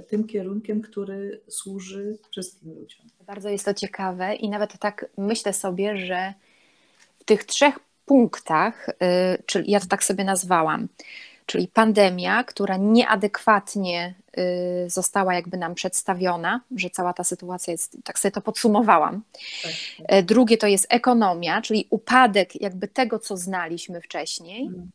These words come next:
Speaker 2: w jaki sposób funkcjonowaliśmy i w ogóle. I trzecie to jest ten egocentryzm. I teraz
Speaker 1: Mhm.
Speaker 2: upadek egocentryzmu, że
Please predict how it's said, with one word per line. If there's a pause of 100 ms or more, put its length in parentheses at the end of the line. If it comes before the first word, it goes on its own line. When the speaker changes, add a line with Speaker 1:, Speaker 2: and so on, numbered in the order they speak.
(140)
Speaker 2:
w
jaki
sposób
funkcjonowaliśmy
i
w
ogóle.
I
trzecie
to
jest
ten
egocentryzm.
I
teraz
Speaker 1:
Mhm. (1120)
Speaker 2:
upadek
egocentryzmu,
że